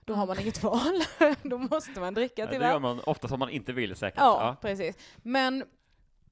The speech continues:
Speaker 1: fy fan vad trött jag är på att det ska shameas så mycket. För jag menar, det spelar ju ingen roll. Det är jul, visst, absolut. Men om du är full alla andra dagar, om du kämpar så mycket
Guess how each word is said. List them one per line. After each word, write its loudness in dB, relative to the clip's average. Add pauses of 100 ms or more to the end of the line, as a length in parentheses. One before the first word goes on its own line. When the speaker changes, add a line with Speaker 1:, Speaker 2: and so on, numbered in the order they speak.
(340)
Speaker 1:
fy -10
fan 0
vad -2
trött -6
jag -2
är 0
på -8
att -10
det -8
ska -12
shameas -8
så -4
mycket. -8 (840)
För -2
jag 0
menar, -4
det -8
spelar -2
ju -2
ingen -6
roll. -10 (160)
Det -6
är -2
jul, -2
visst, -10
absolut. -8 (460)
Men -4 (180)
om -4
du -2
är -2
full -6
alla 0
andra -2
dagar, -4 (520)
om -4
du -2
kämpar -2
så -6
mycket -10